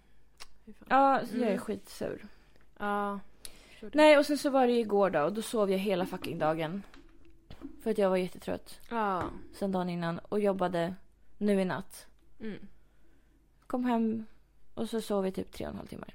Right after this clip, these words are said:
Speaker 1: Ja.
Speaker 2: Och nu är vi här.
Speaker 1: Ja.
Speaker 2: Herregud.
Speaker 1: Nu är vi här.
Speaker 2: Ja. Och jag vill också bara säga att, eh, jag har fått många meddelanden på Instagram och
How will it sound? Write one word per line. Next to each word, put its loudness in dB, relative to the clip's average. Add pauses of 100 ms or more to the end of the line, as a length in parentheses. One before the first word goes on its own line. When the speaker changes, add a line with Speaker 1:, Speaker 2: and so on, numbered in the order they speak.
(220)
Speaker 1:
Ja. -10 (760)
Speaker 2:
Och 0
nu 8
är 10
vi 10
här. 8 (100)
Speaker 1:
Ja. 2 (380)
Speaker 2:
Herregud. -2 (760)
Speaker 1:
Nu 2
är 6
vi 2
här. -4 (180)
Speaker 2:
Ja. 6 (800)
Och 0
jag 6
vill 6
också 0
bara 4
säga 2
att, -2
eh, 4 (800)
jag 2
har 2
fått 2
många 6
meddelanden 2
på 0
Instagram 0
och -8